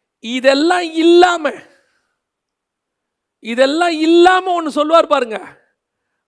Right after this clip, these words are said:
அங்கதான் இருக்கு விஷயமே. இதுக்கெல்லாம் நமக்கு வி-,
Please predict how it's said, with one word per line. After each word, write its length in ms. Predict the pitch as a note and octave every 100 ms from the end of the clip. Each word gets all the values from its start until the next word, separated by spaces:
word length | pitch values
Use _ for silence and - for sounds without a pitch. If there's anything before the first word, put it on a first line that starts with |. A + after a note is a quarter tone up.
| _ -
அங்கதான் 420 | G3+ C4+ C#4+ D#4+
இருக்கு 220 | D#4 D4+
விஷயமே. 480 | D4 B3 C#4+ C#4+ C#4 C#4+ _ _ _ _ _ _ _ _ -
இதுக்கெல்லாம் 720 | C4+ F#4 G4 F4 F4 F#4+ G4+
நமக்கு 360 | E4+ E4+ E4
வி-, 240 | E4 E4+